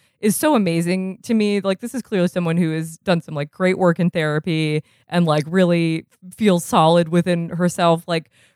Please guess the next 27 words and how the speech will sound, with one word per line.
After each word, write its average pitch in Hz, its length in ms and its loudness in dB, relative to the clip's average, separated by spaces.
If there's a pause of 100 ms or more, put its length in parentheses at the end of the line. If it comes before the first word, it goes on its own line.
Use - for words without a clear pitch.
for 220 100 2
example, 196 680 4
just, 196 180 0
like, 196 100 0
talking 175 320 0
about 156 380 0
her 175 140 -6
family 165 300 -2
life, 156 180 -4
she 185 120 -8
says, 170 220 -6
"Those 208 320 2
people 202 560 0
who 202 120 2
have 175 120 0
hurt 202 260 -4
me 190 200 -4
over 196 340 0
and 196 80 -2
over, 170 460 0 (300)
whom 202 220 0
I 180 100 0
have 175 100 0
escaped 185 500 -4
or 180 180 -2
walled 170 300 2
off, 156 420 -2